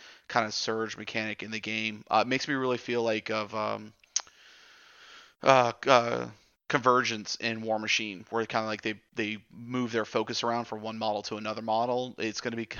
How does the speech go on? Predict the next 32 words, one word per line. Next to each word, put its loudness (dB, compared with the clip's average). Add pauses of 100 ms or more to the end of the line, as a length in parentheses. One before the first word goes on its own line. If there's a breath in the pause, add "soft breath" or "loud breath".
I -2
feel 0
like 2
it's -4
gonna 0
have 0
some -4
of -2
that -2
same, -2
so -6
you're -8
gonna, -6 (380 loud breath)
your -2
positioning's -2
gonna -2
be -2
a 2
little 0
bit 0
more, -2 (400 soft breath)
you're 0
gonna 6
pay 2
attention -2
to -2
it 0
a -2
little -2
bit -2
more -4
in -8